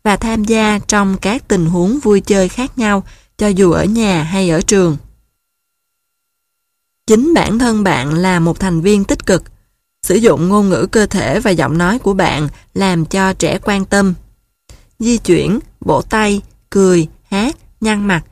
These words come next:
tạo ra âm thanh vui nhộn, thực hiện một cử chỉ cường điệu, vân vân. Làm cho trẻ nhận thức được về những điều thú vị sẵn có. Vươn về phía trẻ và lắc vào cái chuông treo trên giường củi của trẻ.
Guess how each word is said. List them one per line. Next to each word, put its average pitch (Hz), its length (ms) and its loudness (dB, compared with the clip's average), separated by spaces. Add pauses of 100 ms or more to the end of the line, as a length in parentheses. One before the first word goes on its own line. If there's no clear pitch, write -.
(240)
tạo 143 220 0
ra 202 100 0
âm 208 180 -2
thanh 208 240 -2
vui 202 200 2
nhộn, 147 360 -2 (320)
thực 196 180 -4
hiện 165 280 0
một 180 180 -2
cử 156 180 0
chỉ 165 220 2
cường 180 340 0
điệu, 156 320 2 (360)
vân 190 200 -4
vân. 190 220 -2 (1600)
Làm 208 300 0
cho 233 140 0
trẻ 180 320 0
nhận 165 280 0
thức 311 200 -2
được 185 320 4
về 180 300 0
những 165 260 0
điều 190 260 4
thú 190 220 -2
vị 160 260 2
sẵn 151 320 -2
có. 185 280 0 (920)
Vươn 233 320 4
về 190 240 2
phía 226 240 -2
trẻ 151 400 -2 (340)
và 202 300 -4
lắc 208 320 -6
vào 185 300 -2
cái 233 180 -4
chuông 226 500 2
treo 220 280 0
trên 214 300 0
giường 180 280 2
củi 156 280 -2
của 185 140 -4
trẻ. 160 340 -2